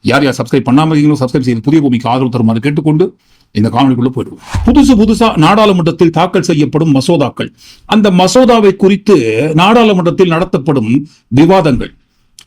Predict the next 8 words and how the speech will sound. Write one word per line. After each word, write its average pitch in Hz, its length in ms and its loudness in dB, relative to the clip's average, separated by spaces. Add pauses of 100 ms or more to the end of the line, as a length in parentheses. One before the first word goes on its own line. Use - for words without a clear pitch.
என்னதான் 240 440 4
விவாதம் 220 420 2
நடத்தி 196 340 0
ஆளுங்கட்சியும் 165 540 2
எதிர்கட்சியும் 160 460 0
சேர்ந்து 170 200 2
விவாதம் 165 400 2
நடத்தி 147 360 -2